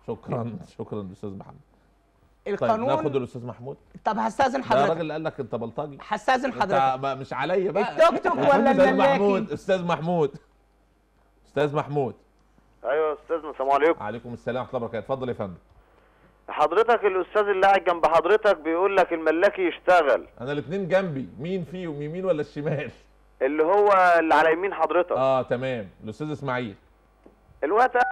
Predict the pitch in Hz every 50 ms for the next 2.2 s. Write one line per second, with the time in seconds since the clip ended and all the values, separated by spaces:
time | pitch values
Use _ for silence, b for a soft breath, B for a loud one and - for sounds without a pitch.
0 | - 233 240 226 220 196 202 226 233 214 220 208 196 - 185 175 175 170 190 190
1 | 185 170 156 - - 160 156 147 - - 226 247 226 190 202 202 185 202 233 233
2 | - 240 233